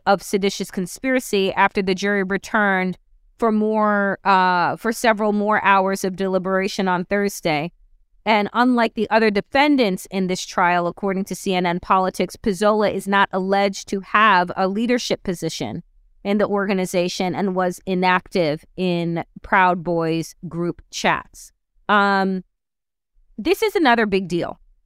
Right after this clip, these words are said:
um, because this is yet another conviction, uh,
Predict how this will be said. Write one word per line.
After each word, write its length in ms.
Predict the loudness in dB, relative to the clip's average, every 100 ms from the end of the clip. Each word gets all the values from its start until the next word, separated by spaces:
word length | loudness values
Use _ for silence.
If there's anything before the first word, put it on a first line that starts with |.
| _ _ _ _ _ _ _ 2
um, 600 | 4 4 2 0 -2 -4 -8 -4
because 1000 | -4 -4 0 2 4 4 2 0 -2 -10
this 380 | -4 -2 -2 -2
is 180 | -2 -2
yet 560 | 0 4 4 2 -4 _
another 640 | 0 4 4 4 2 0 0
conviction, 800 | -2 -2 0 -4 -4 -8 -6 -8 _ _ _ _ _ _ _ _ _
uh, 300 | 2 4